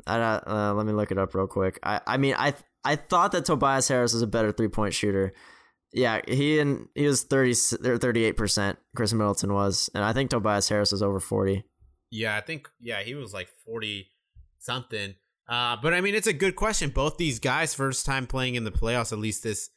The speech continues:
Speaker 2: well, actually, no, Chris Middleton played in the playoffs. Yeah, it's first time in the
Speaker 1: Last year.
Speaker 2: playoffs.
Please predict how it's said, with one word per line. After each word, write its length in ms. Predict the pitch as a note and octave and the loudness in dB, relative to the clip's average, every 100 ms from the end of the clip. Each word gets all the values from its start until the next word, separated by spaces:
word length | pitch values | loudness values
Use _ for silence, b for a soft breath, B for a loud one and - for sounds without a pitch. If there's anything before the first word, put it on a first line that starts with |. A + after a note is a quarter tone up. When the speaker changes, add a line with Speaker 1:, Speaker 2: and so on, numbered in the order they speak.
| _ _ | _ _
Speaker 2:
well, 120 | F#3 | -14
actually, 200 | F#3+ F#3 | -10 -10
no, 120 | F#3 | -10
Chris 240 | - D3+ - | -10 -14 -12
Middleton 320 | A#2+ A#2 G#2+ | -12 -10 -12
played 200 | - G2+ | -10 -10
in 60 | G#2 | -10
the 60 | |
playoffs. 500 | G2 G2+ G2 G2+ - - _ _ | -8 -6 -6 -8 -12 -20 _ _
Yeah, 140 | - G3+ | -10 -8
it's 120 | - | -6
first 180 | D3 C#3+ | -4 0
time 80 | D#3 | 2
in 60 | |
the 60 | A#2 | 4
Speaker 1:
Last 220 | G#2 - | 2 2
year. 100 | G2 | 2
Speaker 2:
playoffs. 240 | - G2 | 2 2